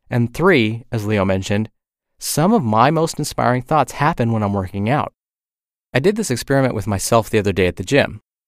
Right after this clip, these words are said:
Each treadmill has a T V, each bike has a T V now placed right in front of your face. Usually I'll turn the T V on and it'll just be kind of a distraction while I'm biking or running or whatever. This last time, I just turned the T V off. I left it off,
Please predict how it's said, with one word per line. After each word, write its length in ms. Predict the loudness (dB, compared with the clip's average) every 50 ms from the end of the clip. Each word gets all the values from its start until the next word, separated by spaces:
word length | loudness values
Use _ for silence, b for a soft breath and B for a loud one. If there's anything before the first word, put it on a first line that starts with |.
| _ -2
Each 220 | -2 -2 -2 -2
treadmill 580 | -6 0 2 4 4 4 2 0 0 0 0 -2
has 220 | -2 -2 -2 -4
a 40 | -4
T 220 | -6 -6 -4 -4
V, 120 | -2 -2 -2
each 380 | -2 -2 -4 -6 -8 -4 0
bike 220 | 2 4 4 4 2
has 180 | 0 -2 -2
a 60 | -2
T 260 | -6 -6 -4 -4 -4 -2
V 160 | -2 0 0
now 220 | 0 -2 -2 -4
placed 420 | -6 -6 -6 -6 -6 -6 -6 -6 -2
right 220 | 0 0 0 0
in 80 | -2 -4
front 220 | -4 -2 -2 0
of 60 | 0
your 100 | -2 -2
face. 360 | 0 -2 -2 -2 -4 -8 -12 -14 _ _ _ _ _ _ _ _ _ _ _ -2
Usually 300 | 0 2 2 4 4 4
I'll 80 | 4
turn 220 | 4 4 2 2 2
the 60 | 0
T 160 | -2 0 0
V 160 | 0 0 0
on 260 | 0 2 2 2 2 2
and 40 |
it'll 140 | 2 0 0
just 200 | -2 -2 -4 -4
be 120 | -4 -2 0
kind 180 | 0 2 2
of 80 | 2 0
a 40 | 0
distraction 680 | -2 -4 -4 0 2 2 2 0 -2 -2 -2 0 0
while 160 | 2 2 2
I'm 140 | 2 0 0
biking 640 | 0 0 -2 -2 -2 -4 -4 -4 -2 -2 -2 -4 -4
or 180 | -2 -2 -2 -2
running 360 | 0 0 0 0 0 0 0
or 80 | 0 0
whatever. 400 | 2 2 2 2 2 0 -4 -10 _ _ _ _ _ _ _ _ _ _ _ _
This 160 | 0 2 2
last 280 | 4 4 4 4 4 2
time, 240 | 2 2 2 2 0
I 80 | 0
just 180 | -2 -2 -4 -2
turned 220 | 0 0 0 0
the 40 | 0
T 140 | -2 -2 0
V 140 | 0 0 0
off. 240 | -2 -4 -6 -12 -8
I 80 | -6 -4
left 320 | 0 2 2 2 2 0
it 80 | 0 -2
off, 300 | -2 -2 -4 -8 -14 -20